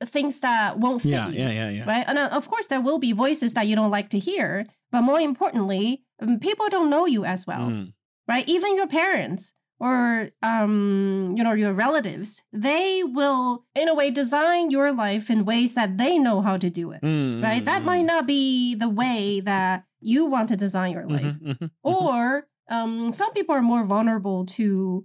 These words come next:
Speaker 1: you know, verbal attacks or criticisms. You know, I, I think I don't really, uh, I'm not really a victim of that. You know, if somebody says something negative about me, uh, maybe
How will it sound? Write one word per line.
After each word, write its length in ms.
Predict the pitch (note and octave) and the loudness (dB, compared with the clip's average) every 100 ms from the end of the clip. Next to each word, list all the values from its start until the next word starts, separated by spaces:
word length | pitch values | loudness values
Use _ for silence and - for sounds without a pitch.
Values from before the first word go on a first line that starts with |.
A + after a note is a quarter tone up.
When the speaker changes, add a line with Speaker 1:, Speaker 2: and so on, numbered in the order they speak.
| - | -4
Speaker 1:
you 140 | C4+ | -2
know, 100 | A3 | 0
verbal 520 | F#3 G#3 G#3 G3 F#3 | 2 2 2 0 -2
attacks 520 | F3+ F#3 A#3+ F3+ F3 A3 | -2 -4 -2 -2 -2 -4
or 100 | G#3 | -4
criticisms. 880 | - A3 G3+ F3+ D3+ C#3+ G#3 B3+ - A#3 | 0 2 2 0 -2 -4 -2 -4 -6 -6
You 100 | C#4+ | -2
know, 80 | C4 | 0
I, 200 | A3+ C4 | 0 0
I 140 | C4+ | -2
think 320 | C#4+ G4 F#4+ - G#3+ | -2 -4 -6 -8 -2
I 160 | C4 | 0
don't 220 | D#4+ A#3 | 0 -2
really, 480 | G3+ G#3 E3+ D#3 E3+ - _ - | -2 -2 -2 -6 -8 -12 _ -10
uh, 160 | F#3+ F3 | -8 -2
I'm 200 | B3 D4 | 2 4
not 220 | D4 A#3 | 4 2
really 220 | G3 F#3 | 0 -2
a 60 | E3+ | -4
victim 360 | F3+ F3+ F#3+ D#3 | -4 -4 -2 -4
of 140 | F3 | -4
that. 220 | D#3+ - - | -8 -8 -4
You 100 | G#3 | -2
know, 80 | A3+ | 0
if 120 | G#3 | -2
somebody 600 | C#4 C4+ B3+ A#3+ A3+ G#3 _ - | 0 0 0 -2 -4 -8 _ -6
says 240 | C4 C4+ | -2 0
something 320 | B3 A#3 A3+ | 0 0 0
negative 340 | A3 A3 A3 G#3+ | 0 0 0 0
about 260 | G#3 G3 | -2 -2
me, 280 | G3 G3 G3+ - | -2 -2 -6 -4
uh, 120 | G#3+ | 0
maybe 200 | A3+ F#4 | 2 2